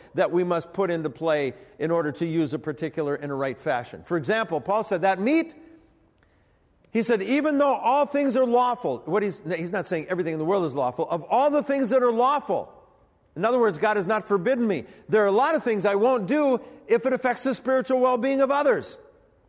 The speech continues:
If it's a stumbling block to my brother, I will not do it, even though God has not forbidden it. He said, "If it brings any control over my life,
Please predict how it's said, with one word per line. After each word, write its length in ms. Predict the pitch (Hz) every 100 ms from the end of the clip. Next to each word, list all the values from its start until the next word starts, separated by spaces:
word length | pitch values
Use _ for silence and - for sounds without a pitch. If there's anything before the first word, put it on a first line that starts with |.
| _
If 80 |
it's 80 | 214
a 80 | 226
stumbling 420 | - 302 285 233
block 220 | 208 226
to 60 | 247
my 120 | 247
brother, 260 | 226 294 262
I 140 | 277 339
will 160 | 359
not 260 | 339 311 -
do 160 | 330
it, 80 | 277
even 200 | 240 247
though 100 | 254
God 180 | 233 262
has 100 | 254
not 200 | 269 262
forbidden 440 | 277 262 320 349
it. 140 | 269 - - - _ _ _ _ _ _ _ _ _ _ _ _ _ _ _
He 120 | 269
said, 200 | 262 269
"If 100 | 247
it 120 | 262
brings 260 | 202 269 233
any 180 | 294 320
control 480 | 311 262 277 277 262
over 260 | 233 254
my 160 | 247 262
life, 680 | 254 277 311 262 - -